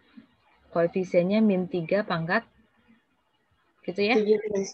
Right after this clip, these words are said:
Speaker 1: Paham nggak? Minnya pangkatnya ganjil lagi tujuh belas. Jadi minnya ke depan boleh. Mau di belakang juga oke.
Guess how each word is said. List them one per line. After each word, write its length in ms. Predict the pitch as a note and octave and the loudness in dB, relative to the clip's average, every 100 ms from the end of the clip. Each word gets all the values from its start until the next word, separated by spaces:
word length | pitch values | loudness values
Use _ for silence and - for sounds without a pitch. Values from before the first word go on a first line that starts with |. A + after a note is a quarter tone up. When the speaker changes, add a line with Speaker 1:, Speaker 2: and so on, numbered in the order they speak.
| _ - _ _ _ _ _ _ _ | _ -20 _ _ _ _ _ _ _
Speaker 1:
Paham 300 | F#3 G3 G3+ | -8 -2 -2
nggak? 160 | E3+ - _ _ _ _ _ _ _ - _ _ _ - | -2 -6 _ _ _ _ _ _ _ -20 _ _ _ -8
Minnya 500 | F#3 F#3 F#3 G3+ G#3+ G3 | -4 -2 0 0 0 -2
pangkatnya 400 | F3 G3+ G3 G#3 | -4 -4 0 2
ganjil 400 | F3+ F3 F3+ G3 | 4 2 2 0
lagi 160 | D#3+ | -2
tujuh 260 | D#3 D#3+ D#3 | -2 -4 -2
belas. 300 | D#3 D3 - | -2 -4 -4
Jadi 240 | D#3 D#3 | -6 -4
minnya 320 | F3 E3 E3+ E3 | -4 -2 -4 -6
ke 80 | |
depan 400 | D#3+ - E3+ F3 | -8 -6 -6 -4
boleh. 380 | D3+ C#3 C#3+ - | -6 -8 -10 -10
Mau 160 | E3 E3 | -4 -4
di 80 | E3 | -2
belakang 400 | E3 E3 F#3 F3 | -2 -4 -6 -8
juga 240 | E3+ D#3 | -8 -8
oke. 600 | D#3 - - D3+ D3+ F3+ | -10 -10 -10 -6 -6 -8